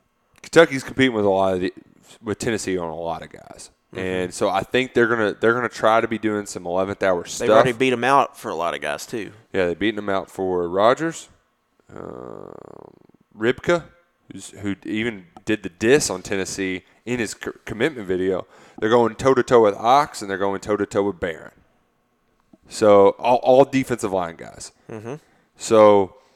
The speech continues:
Speaker 1: there's, they're gonna try to do some funny business at the eleventh hour, but I, I think Kentucky,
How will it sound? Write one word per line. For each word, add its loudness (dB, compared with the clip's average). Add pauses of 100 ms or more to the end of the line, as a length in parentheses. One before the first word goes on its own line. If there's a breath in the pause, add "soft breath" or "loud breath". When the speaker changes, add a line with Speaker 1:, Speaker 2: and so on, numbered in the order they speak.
(680 soft breath)
Speaker 1:
there's, 4 (140)
they're 6
gonna 0
try 2
to 0
do -2
some -12
funny -2
business -2 (420)
at -4
the -2
eleventh 2
hour, 2 (440 soft breath)
but 8
I, 0
I 0
think -6
Kentucky, -2